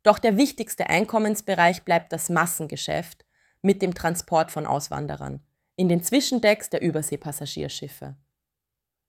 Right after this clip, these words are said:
Berlin versucht, noch vor dem Ersten Weltkrieg, durch seine politischen Kontakte das Wettrüsten zu verhindern und einen deutsch-englischen Ausgleich zu erreichen. Doch all diese Bemühungen bleiben vergeblich.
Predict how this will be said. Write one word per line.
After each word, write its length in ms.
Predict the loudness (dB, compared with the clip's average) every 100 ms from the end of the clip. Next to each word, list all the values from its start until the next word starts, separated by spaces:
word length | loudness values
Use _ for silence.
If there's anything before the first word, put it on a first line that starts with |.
| _ _ _ _ _ _ _ _
Berlin 460 | 8 8 8 6 4
versucht, 680 | 0 -2 2 2 0 -12 _
noch 240 | -2 -2 -2
vor 320 | 0 6 8
dem 140 | 8
Ersten 400 | 4 0 -2 -4
Weltkrieg, 520 | -4 -4 -2 0 0 -2 _ _
durch 180 | -2 0
seine 180 | 2 0
politischen 600 | 2 4 4 2 -2 -2
Kontakte 640 | -2 0 0 0 0 0
das 240 | 0 -2 2
Wettrüsten 580 | 2 2 -2 -4 -6 -10
zu 140 | -8
verhindern 580 | -4 2 4 6 4 4 -4 _ _ _ _
und 340 | 6 6 6 2
einen 240 | 2 4
deutsch-englischen 800 | 8 8 6 0 0 0 0 -2
Ausgleich 540 | 0 0 0 -8 -10
zu 100 | -8
erreichen. 640 | -8 -6 -6 -8 -12 -16 -18 _ _ _ _ _ _ _
Doch 160 | -2 6
all 220 | 6 8
diese 180 | 4 0
Bemühungen 640 | -2 2 4 4 2 0
bleiben 260 | -2 -2
vergeblich. 720 | -4 -10 -8 -10 -10 -16 -18